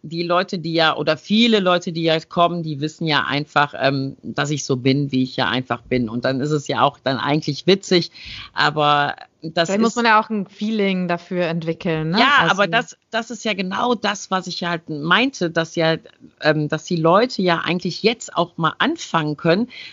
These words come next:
Speaker 1: wirklich zu gucken, wo drin sind sie eigentlich richtig gut? Was ist eigentlich ihre Leidenschaft?
Speaker 2: Mhm.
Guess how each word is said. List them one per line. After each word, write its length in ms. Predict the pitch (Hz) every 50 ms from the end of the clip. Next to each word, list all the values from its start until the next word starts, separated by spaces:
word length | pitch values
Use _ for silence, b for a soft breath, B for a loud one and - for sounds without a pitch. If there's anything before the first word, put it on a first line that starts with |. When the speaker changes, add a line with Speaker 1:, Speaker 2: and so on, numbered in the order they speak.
| B _
Speaker 1:
wirklich 420 | 170 202 269 311 311 - 254 - -
zu 140 | - 214
gucken, 480 | 185 - - 254 254 - 202 180 156 156
wo 140 | 190 190 185
drin 340 | 185 180 185 214 214 190 170
sind 320 | - 185 233 240 254 254
sie 280 | - - 214 208 - -
eigentlich 560 | - - 165 185 190 - - 185 170 - 170
richtig 420 | 185 208 202 - - 202 185 - -
gut? 240 | 220 220 208 190 -
Was 200 | 151 175 196 -
ist 140 | 208 196 -
eigentlich 440 | - - 190 196 196 190 - - -
ihre 200 | 165 185 180 175
Leidenschaft? 640 | 170 170 175 190 202 208 202 202 202 202 -
Speaker 2:
Mhm. 20 | 208